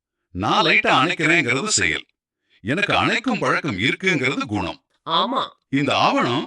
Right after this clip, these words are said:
Speaker 1: செயல்கள் மூலமா குணத்தை உருவாக்குறதை இலக்கா வச்சிருக்கு.
Speaker 2: அடுத்து, உணவை வீணாக்காதே,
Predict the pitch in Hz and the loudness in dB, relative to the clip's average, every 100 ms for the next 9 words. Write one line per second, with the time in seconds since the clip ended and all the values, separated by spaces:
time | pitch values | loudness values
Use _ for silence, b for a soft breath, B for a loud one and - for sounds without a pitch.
0 | - - 143 190 302 285 196 160 175 262 | -8 -2 2 4 2 0 2 0 0 -2
1 | 151 190 196 143 156 185 165 113 370 139 | -2 -2 -2 -2 0 -2 -2 -2 0 0
2 | 151 185 165 - - 82 78 - _ _ | 0 0 -2 -2 -6 -6 -14 -18 _ _
3 | _ - 160 214 214 180 277 349 - _ | _ -4 -2 -2 -2 0 0 -2 -10 _
4 | _ - 214 285 392 349 339 208 233 240 | _ -8 -2 0 2 4 2 2 2 2
5 | 220 - 180 165 175 | 0 0 -2 2 0